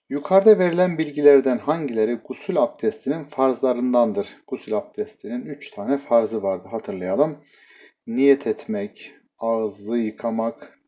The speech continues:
başı meshetmek, burnu yıkamak, bütün, bütün bedeni yıkamak,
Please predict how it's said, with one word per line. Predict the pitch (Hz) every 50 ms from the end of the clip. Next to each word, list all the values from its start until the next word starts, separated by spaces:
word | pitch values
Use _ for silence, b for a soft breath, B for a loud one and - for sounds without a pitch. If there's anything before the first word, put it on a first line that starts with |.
| -
başı | - 101 - - - 123
meshetmek, | 120 117 - - 127 113 - - - 127 131 123 - - - _ -
burnu | - 110 107 - - 139
yıkamak, | 135 127 - 139 131 139 147 156 151 - - _ _ -
bütün, | 143 127 123 117 110 107 - - _ _ -
bütün | 127 - - - 165 156 139 117
bedeni | 113 107 110 101 107 120
yıkamak, | 123 - 139 135 139 143 147 143 B B